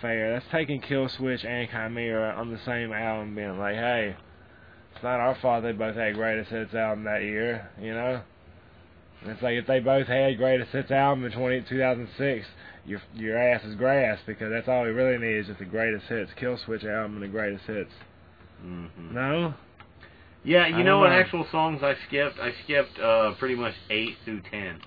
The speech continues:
Speaker 1: Right.
Speaker 2: And I know that's automatically gonna piss people off, 'cause they're gonna be like, "You skipped this Corey Taylor song, The Rich Man?" I'll be like, "Yeah, I wasn't a big fan of that song."
Speaker 1: That was, I think that was a lot more Stone Sour than Slipknot.
Speaker 2: The lyrics are pretty solid. Like, I think it's,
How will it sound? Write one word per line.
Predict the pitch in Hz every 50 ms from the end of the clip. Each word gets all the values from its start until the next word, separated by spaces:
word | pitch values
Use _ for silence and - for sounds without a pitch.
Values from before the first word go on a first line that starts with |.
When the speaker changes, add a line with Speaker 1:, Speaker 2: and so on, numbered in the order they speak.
| -
Speaker 1:
Right. | - 110 117 120 123 110
Speaker 2:
And | 117 123
I | 127
know | 127 131 139 139 131
that's | 131 127 -
automatically | 135 131 127 127 127 127 120 113 123 120
gonna | 110 113 107
piss | 95 - 120 107 -
people | 123 113 104
off, | 107 107 101 -
'cause | 107
they're | 101 110 107
gonna | 107 107
be | 107
like, | 117 120 113
"You | 117 110 -
skipped | - 127 123 123 -
this | 104 90 - -
Corey | - 123 123 123 117
Taylor | 117 127 131 131 123 123 -
song, | 139 135 139 131
The | 104 104
Rich | 117 127 131 -
Man?" | - 147 147 135
I'll | 131
be | 113 110
like, | 110 104 98 90
"Yeah, | 117 123 123
I |
wasn't | 123 127 131 131 123 135
a |
big | 127 -
fan | 147 147 156 147
of | 123
that | 95 -
song." | - 92 90 82 80 - - - - - - - - - - - - - - - - - - - - -
Speaker 1:
That | 123 127 -
was, | 143 151 135 139
I | 151 147
think | 139 165 160 151
that | 151 143
was | 139 135
a |
lot | 135 135 131 127 131
more | 131 127 117
Stone | - 120 123 123 117
Sour | 95 120 120 117 113 113 110 107
than | 101 104 104 92 110
Slipknot. | 113 107 90 98 104 98 95 90 80 - - -
Speaker 2:
The | - 123
lyrics | 120 120 135 156 180 185 170 - - - - - - - - - - - - -
are | 107
pretty | 104 - 123 120 107 101 92 -
solid. | - 104 101 101 104 104 101
Like, | 101 101 95 95
I | 98
think | - - 120 113 -
it's, | 123 -